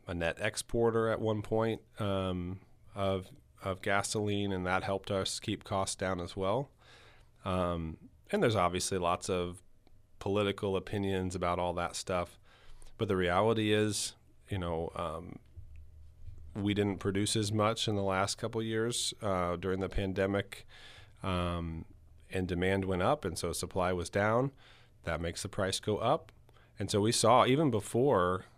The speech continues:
this year, the price of gas had gone up somewhere around a dollar, I think, a gallon. And so, but then when the Russia-Ukraine war started, um,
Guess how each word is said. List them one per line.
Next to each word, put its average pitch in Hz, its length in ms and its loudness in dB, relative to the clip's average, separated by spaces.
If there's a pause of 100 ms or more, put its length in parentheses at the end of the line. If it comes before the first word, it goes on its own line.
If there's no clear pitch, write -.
(100)
this 92 320 0
year, 82 240 0
the 82 360 -14
price - 300 0
of 90 80 -2
gas 82 260 -2
had 85 140 -6
gone 82 220 -2
up 92 180 -4
somewhere 90 360 -2
around 82 160 -2
a 76 40 -8
dollar, 78 440 -2
I 85 60 2
think, 95 440 -4 (540)
a 87 120 -2
gallon. 110 500 2 (300)
And 90 140 -6
so, 92 500 -2
but - 140 -12
then 107 480 2 (280)
when 104 140 -2
the 95 100 0
Russia-Ukraine 98 960 0
war 95 260 0
started, 78 540 -4 (640)
um, 80 600 -4